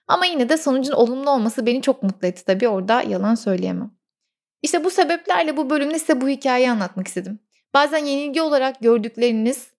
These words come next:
aynı Thor'un yaşadıkları gibi, Thor'un ve arkadaşlarının yaşadıkları gibi illüzyondur. Bazen beyniniz size yalan söyler.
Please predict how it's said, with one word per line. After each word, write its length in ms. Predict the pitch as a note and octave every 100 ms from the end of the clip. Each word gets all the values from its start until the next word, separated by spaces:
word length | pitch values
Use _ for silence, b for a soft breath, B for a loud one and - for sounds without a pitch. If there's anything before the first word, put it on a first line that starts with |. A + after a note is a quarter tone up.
| _
aynı 440 | - C4 C#4 B3+ B3+
Thor'un 300 | B3 A#3+ B3
yaşadıkları 520 | A3+ A#3 A3 G#3+ A3+
gibi, 300 | G#3+ G3+ A3+
Thor'un 320 | A#3 G#3 G#3
ve 40 | G3
arkadaşlarının 540 | G3 G3+ G3+ G3+ G#3
yaşadıkları 420 | G3+ G#3 G#3 A#3
gibi 260 | G#3+ G3 B3+
illüzyondur. 840 | C4+ G#3+ A3+ G#3 A#3+ A3+ F3 - _ _ _ _ _
Bazen 380 | B3+ C4+ C#4+ C#4
beyniniz 320 | C#4 C#4 D4
size 240 | C#4+ B3 C4+
yalan 320 | A#3 A#3+ B3+
söyler. 520 | B3+ G#3 F#3 E3+ -